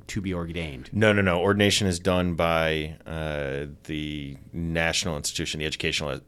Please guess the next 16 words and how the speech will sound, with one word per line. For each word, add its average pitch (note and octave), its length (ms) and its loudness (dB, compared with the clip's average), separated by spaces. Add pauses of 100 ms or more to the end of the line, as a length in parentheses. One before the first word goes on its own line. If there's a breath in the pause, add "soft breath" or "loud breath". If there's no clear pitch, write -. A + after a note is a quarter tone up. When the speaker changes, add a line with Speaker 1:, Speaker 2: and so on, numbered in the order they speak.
Speaker 2:
institution, D2 840 -6 (100)
and D2+ 360 -4
is D2+ 100 -8
permanent. D2+ 500 -8
It's C#2 200 -8
not, D#2+ 500 -2 (140)
uh, D2+ 280 -4
like C#2+ 160 -4
Christian - 300 -6
ordination. A1 460 -10 (440)
Speaker 1:
Right. A2 200 4
You're, C3 180 8 (260)
well, C3 300 6
no, F3 160 6
I, C3+ 260 4 (240)
I, - 120 -10